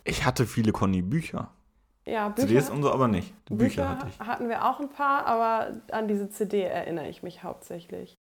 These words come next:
Speaker 1: Okay.
Speaker 2: Ja.
Speaker 1: Mhm.
Speaker 2: Gut. Das waren meine Fragen, Anmerkungen zu,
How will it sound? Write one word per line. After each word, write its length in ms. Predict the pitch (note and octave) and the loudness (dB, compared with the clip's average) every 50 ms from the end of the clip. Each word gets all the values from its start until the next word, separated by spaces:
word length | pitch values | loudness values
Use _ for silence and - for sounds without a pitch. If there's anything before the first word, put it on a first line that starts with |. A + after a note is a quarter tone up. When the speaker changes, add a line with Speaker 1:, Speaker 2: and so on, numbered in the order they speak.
| _ _ _ _ _ _ _ _ _ _ _ _ _ - - G#2+ | _ _ _ _ _ _ _ _ _ _ _ _ _ -18 -10 -8
Speaker 1:
Okay. 300 | G#2 G2+ - G2 G#2 B2+ - - - _ _ _ _ _ _ _ _ _ _ _ _ _ _ _ _ _ _ _ _ _ _ _ _ _ _ _ - | -6 -4 -4 -4 -4 -4 -6 -10 -18 _ _ _ _ _ _ _ _ _ _ _ _ _ _ _ _ _ _ _ _ _ _ _ _ _ _ _ -6
Speaker 2:
Ja. 280 | C#4 B3 - - - - _ _ _ _ _ _ _ _ _ _ _ _ _ _ _ _ _ _ _ _ _ _ _ _ _ _ - | -4 -4 -4 -6 -12 -20 _ _ _ _ _ _ _ _ _ _ _ _ _ _ _ _ _ _ _ _ _ _ _ _ _ _ -12
Speaker 1:
Mhm. 260 | B2+ G2+ G2+ A#2+ C3 B2+ - _ _ _ _ _ _ _ _ _ _ _ _ _ _ _ _ _ _ _ _ _ _ _ _ _ _ _ - | -10 -10 -10 -10 -14 -18 -20 _ _ _ _ _ _ _ _ _ _ _ _ _ _ _ _ _ _ _ _ _ _ _ _ _ _ _ 0
Speaker 2:
Gut. 420 | C#4 C4 G#3+ - - - - - _ _ _ _ _ _ _ _ - | 2 2 2 2 0 -6 -14 -16 _ _ _ _ _ _ _ _ 4
Das 260 | A3 A3+ A3 - - | 4 4 2 0 2
waren 400 | A#3 A3+ A#3 A#3 A3+ A3+ A3 A3+ | 4 4 4 4 2 0 0 0
meine 640 | A3 A3 A#3 A#3+ B3 A#3+ A#3 A#3 A#3 A#3 A#3+ A#3 - _ _ _ _ _ _ _ _ - | 0 2 2 2 2 2 0 0 -2 -2 -4 -8 -14 _ _ _ _ _ _ _ _ -16
Fragen, 480 | - - - A3+ A#3 B3+ A#3+ A#3+ B3 A#3+ | -2 4 6 8 8 8 6 4 2 2
Anmerkungen 880 | - A3+ A#3+ A#3+ A#3 A#3 A#3 A#3+ A#3 - - A#3+ A#3 A#3 A#3 A#3 A3+ - | 0 0 2 2 4 4 4 2 2 2 4 4 4 4 2 0 -4 -6
zu, 540 | - - A#3+ A#3 A#3 A3+ A#3 A3 G#3+ - | -6 -2 -2 0 0 0 0 -2 -4 -10